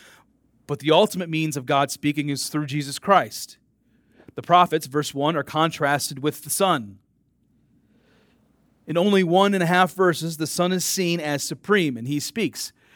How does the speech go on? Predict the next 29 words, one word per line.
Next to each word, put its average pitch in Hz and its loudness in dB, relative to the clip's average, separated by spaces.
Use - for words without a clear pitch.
The 135 -6
recipients 170 2
in 170 -2
verse 147 0
one 156 -2
are 143 0
the 143 -4
forefathers, 156 0
and 151 -6
now 165 4
we 208 2
are 160 2
the 147 -6
recipients 139 -6
of 135 -10
what 139 -4
has 131 -4
been 127 -8
spoken. 113 -10
Christ 190 6
has 160 0
ushered 202 0
in 170 0
something 180 0
new 185 6
in 202 2
these 196 4
last 180 4
days. 135 2